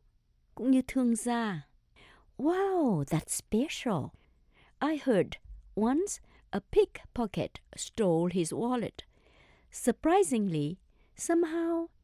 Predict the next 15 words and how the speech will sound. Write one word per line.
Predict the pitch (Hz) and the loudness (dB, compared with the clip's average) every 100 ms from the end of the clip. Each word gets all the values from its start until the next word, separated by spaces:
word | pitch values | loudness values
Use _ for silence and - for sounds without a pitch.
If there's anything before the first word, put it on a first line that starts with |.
| _ | _
he | 320 - | -6 2
got | 349 427 | 2 4
it | 311 | 0
back. | 190 131 - - - _ _ _ _ _ _ | 0 -2 -6 -16 -20 _ _ _ _ _ _
Ô, | 254 269 | 0 2
đặc | 240 247 | 2 0
biệt | 233 254 - | 2 0 2
nhỉ? | 226 180 156 214 - _ _ _ _ - | 2 2 2 0 -6 _ _ _ _ -4
Một | 233 | 0
lần | 226 190 175 - - - | 2 2 -2 -8 -10 0
tôi | 277 | 2
nghe | 285 | 4
nói | 277 285 359 494 _ | 4 2 0 -4 _
kẻ | - | -10
cắp | - 330 | -6 -6